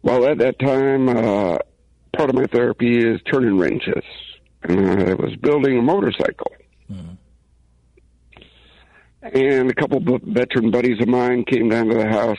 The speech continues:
Speaker 1: to help out, you know, tear it down, do the inventory, all that nice stuff when you start building a motorcycle.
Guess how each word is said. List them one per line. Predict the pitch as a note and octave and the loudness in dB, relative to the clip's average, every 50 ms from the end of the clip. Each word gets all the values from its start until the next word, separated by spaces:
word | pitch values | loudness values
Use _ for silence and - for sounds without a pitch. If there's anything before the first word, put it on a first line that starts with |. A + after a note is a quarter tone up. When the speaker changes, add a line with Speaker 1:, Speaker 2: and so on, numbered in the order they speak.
| - - | -4 -4
Speaker 1:
to | G#2 | -2
help | G2+ A2+ G#2+ A2 - - | 0 0 0 0 0 -2
out, | F#2+ E2+ F#2+ F#2+ G2 G#2 G#2 F#2+ F#2+ - | 0 0 0 0 0 0 0 -2 -4 -2
you | - G#2+ G#2 | -2 0 0
know, | G2+ G#2 | 2 0
tear | G2 - - A#2 A2+ A2+ G#2 | 0 0 0 0 0 0 0
it | - | 0
down, | F#2+ A2 G#2 G#2 G#2 G#2 G#2 G#2 G#2 G2+ F#2 | 0 0 0 2 0 2 2 2 0 0 0
do | G#2+ G#2 | 0 0
the | G#2 G#2+ G#2 | 2 2 2
inventory, | G#2 G#2 G2+ G2+ F2+ - - G#2+ G2+ G#2 A2 C#3+ | 2 2 2 0 0 0 0 0 0 0 0 0
all | F3 - D#3 C3+ | 0 0 0 0
that | A#2 G#2+ E2+ - _ _ _ _ | 0 0 -2 -4 _ _ _ _
nice | - - - F2+ - | -6 -4 -4 -4 -2
stuff | - G2 F2+ - - | -2 -4 -2 -2 -2
when | G2 G2+ | -2 -2
you | F#2 | -2
start | - - G#2+ - - - | -2 -2 -4 -4 -4 -2
building | - - - - D2 C#2 - - - | -4 -2 -2 0 -2 -2 -4 -6 -6
a | - | -4
motorcycle. | - - - - - - - - - - - - | -2 -2 -2 -2 -4 -4 -6 -6 -6 -6 -8 -12